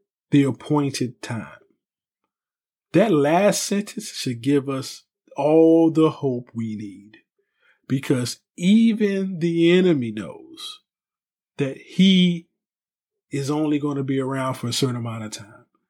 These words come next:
The enemy knows that there's a certain point in time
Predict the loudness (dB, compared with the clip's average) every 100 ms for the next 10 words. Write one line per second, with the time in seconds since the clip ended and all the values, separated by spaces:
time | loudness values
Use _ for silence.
0 | _ _ _ -4 -2 2 4 4 4 4
1 | 4 2 -2 -8 -12 -16 -16 -16 _ _
2 | _ -10 -6 2 2 2 0 0 2 4
3 | 2 0 2 2 2 0 0 2 2 -2
4 | -6 -12